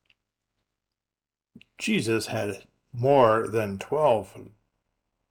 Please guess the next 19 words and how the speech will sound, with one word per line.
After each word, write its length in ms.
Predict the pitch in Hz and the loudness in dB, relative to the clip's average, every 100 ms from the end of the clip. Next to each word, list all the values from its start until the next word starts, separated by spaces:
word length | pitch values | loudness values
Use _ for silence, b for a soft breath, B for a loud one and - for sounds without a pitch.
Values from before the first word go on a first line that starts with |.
| _ | _
legions 580 | 120 117 104 107 98 - | -4 -4 -6 -8 -10 -10
assigned 680 | 135 117 - 113 110 104 - - | -8 -6 -4 -4 -6 -10 -14 -12
to 140 | 123 | -10
him, 520 | 104 113 98 98 98 - _ _ _ _ _ _ _ _ - _ _ _ _ _ _ | -8 -8 -10 -14 -18 -20 _ _ _ _ _ _ _ _ -20 _ _ _ _ _ _
not 240 | 156 151 123 | 2 2 4
counting 260 | 147 143 | 2 4
all 140 | 127 123 | 2 4
the 100 | 123 | 2
other 240 | 120 117 | 2 0
angels 460 | 120 117 110 101 117 | -2 -4 -6 -8 -8
around 380 | 113 107 90 | -4 -2 -4
the 100 | 92 | -8
world. 380 | 90 92 92 - - _ _ _ _ _ _ _ _ _ _ _ _ _ _ _ | -6 -4 -6 -10 -20 _ _ _ _ _ _ _ _ _ _ _ _ _ _ _
Of 100 | 127 | -8
course, 400 | 120 107 - - _ _ _ _ _ _ _ | -6 -6 -8 -14 _ _ _ _ _ _ _
one 400 | 104 - 127 123 | -16 -6 -2 0
angel 580 | 120 120 113 107 101 98 _ _ _ _ | 0 -2 -2 -2 -4 -8 _ _ _ _
is 180 | 117 - | -12 -6
worth 380 | 110 107 - | -6 -6 -10